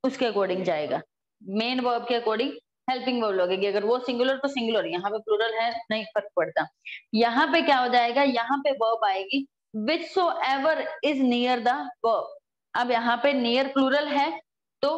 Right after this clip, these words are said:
are, near singular है is। Clear है? तो अब ये और के side by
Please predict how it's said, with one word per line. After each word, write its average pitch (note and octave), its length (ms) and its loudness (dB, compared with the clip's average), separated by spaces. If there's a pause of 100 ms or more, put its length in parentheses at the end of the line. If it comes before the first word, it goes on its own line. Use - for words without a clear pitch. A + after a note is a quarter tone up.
(560)
are, A3 280 4 (600)
near A3+ 320 4
singular A#3 440 2
है B3 180 2 (1000)
is। A#2 260 -8 (2000)
Clear G#3+ 260 2
है? C4+ 220 -2
तो B3 80 0
अब A3+ 240 -2
ये B3+ 160 0
और A#3+ 300 2
के C#4+ 180 0
side A3+ 340 -2
by C4 180 2